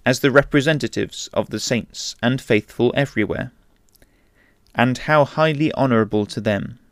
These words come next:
when we consider who they were, and the exalted personage whence it came. They were communities of the poor of this world, with not many wise men after the flesh, not many mighty,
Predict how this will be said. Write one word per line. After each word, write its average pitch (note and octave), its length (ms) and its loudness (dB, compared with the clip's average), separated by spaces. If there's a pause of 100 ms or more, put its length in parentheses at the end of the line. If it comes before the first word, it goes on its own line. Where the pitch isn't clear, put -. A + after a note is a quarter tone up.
(140)
when A#2 200 0
we A#2+ 100 2
consider B2 600 0
who C3 160 0
they A2+ 120 2
were, A2 400 -2 (920)
and B2 160 2
the B2+ 100 8
exalted B2 640 2
personage A2 760 -2
whence B2 340 -2
it - 160 -4
came. G#2 340 -4 (1080)
They C3 100 8
were C3+ 120 6
communities D3 720 0
of C3 200 2 (380)
the - 140 -4
poor D#3+ 380 6
of - 180 0
this C#3 200 0
world, G#2 420 -2 (760)
with B2 160 4
not D#3 320 -2
many D3 300 0
wise C3 360 0
men A2+ 380 0
after G#2+ 260 -4
the A2 120 0
flesh, - 520 -6 (520)
not C#3 280 0
many D3 300 2
mighty, B2+ 480 0